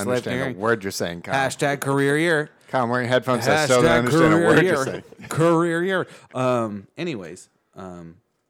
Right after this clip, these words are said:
Speaker 2: it was Ernie Hudson. Ernie Hudson made this, made this film because he played the charismatic, uh, adventure hero that we needed in this film.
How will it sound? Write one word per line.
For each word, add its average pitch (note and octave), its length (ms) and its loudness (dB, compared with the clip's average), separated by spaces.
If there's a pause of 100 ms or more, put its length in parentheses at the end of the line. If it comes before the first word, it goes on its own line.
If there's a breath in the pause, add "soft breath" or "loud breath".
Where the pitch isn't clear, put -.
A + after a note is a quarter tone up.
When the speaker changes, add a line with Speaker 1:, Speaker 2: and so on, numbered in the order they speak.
(1200)
Speaker 2:
it F3 40 -4
was F#3+ 140 0
Ernie A#3 220 2
Hudson. A3 400 -2
Ernie D#3+ 180 0
Hudson D3+ 340 -2
made C3+ 180 -4
this, C3+ 220 -6 (120)
made B2+ 260 -8
this A#2+ 140 -8
film C3 220 -6
because G#2+ 440 -8
he B2+ 240 -14
played C3 340 -8
the A2+ 100 -10
charismatic, A2 1000 -8 (580 soft breath)
uh, A2 260 -4
adventure A2+ 560 -8
hero G#2+ 380 -6
that F#2 220 -8
we G#2 160 -12
needed A2 380 -10
in F2 120 -14
this D#2+ 180 -18
film. D2+ 360 -18